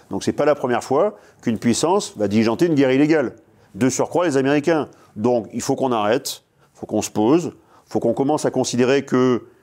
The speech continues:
le globe, c'est des enjeux, c'est des intérêts. Et parfois, certaines puissances, malgré Hollywood, malgré, euh, toute la,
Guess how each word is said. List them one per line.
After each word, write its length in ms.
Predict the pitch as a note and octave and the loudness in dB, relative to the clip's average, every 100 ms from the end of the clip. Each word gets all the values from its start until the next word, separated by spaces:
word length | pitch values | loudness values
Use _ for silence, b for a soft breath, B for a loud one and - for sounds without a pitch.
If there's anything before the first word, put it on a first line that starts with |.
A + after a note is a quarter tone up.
| b b _ | b b _
le 280 | - G2+ B2+ | -4 0 2
globe, 460 | A#2 C3+ C#3 B2 E2+ | 2 4 4 0 -6
c'est 220 | - - | -4 0
des 160 | C#3+ A#2+ | 2 2
enjeux, 320 | A2+ G2 A2+ - _ _ _ | 0 -2 -4 -8 _ _ _
c'est 180 | - - | -6 0
des 140 | C#3 C3 | 2 0
intérêts. 480 | B2 A#2 G2 B2+ - _ _ b b | 0 0 0 -2 -6 _ _ b b
Et 120 | - A2+ | -4 -2
parfois, 380 | A2+ - D3+ | -2 0 0
certaines 240 | D3 A#2+ A2+ | 0 0 -2
puissances, 640 | B2 G#2+ B2 E3+ - - b b b | -2 -2 0 -2 -4 -12 b b b
malgré 480 | A2+ B2+ B2 C#3 C#3+ | -2 2 2 4 4
Hollywood, 600 | A#2 A2 G#2+ D#3+ F3 G#2+ B B - | 4 2 2 2 2 -4 B B -4
malgré, 600 | A2 G#2+ A#2+ B2+ C3 B2 | -2 2 2 4 4 4
euh, 260 | G#2 G2+ | 2 0
toute 260 | G2+ C3+ B2+ | 0 -2 0
la, 320 | A2+ G#2+ | 2 2